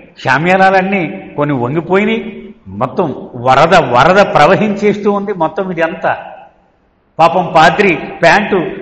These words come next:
మడుచుకుని ఆ బురదలోనే తిరుగుతూ ఉన్నాడు పిచ్చాడిలాగా.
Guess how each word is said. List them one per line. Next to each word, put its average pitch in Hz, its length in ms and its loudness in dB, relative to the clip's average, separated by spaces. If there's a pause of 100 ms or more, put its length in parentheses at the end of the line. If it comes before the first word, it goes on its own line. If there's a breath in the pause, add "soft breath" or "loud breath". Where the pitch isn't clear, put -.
మడుచుకుని 175 880 -2
ఆ 151 200 0
బురదలోనే 202 460 0
తిరుగుతూ 202 420 -2
ఉన్నాడు 196 260 0
పిచ్చాడిలాగా. 175 720 0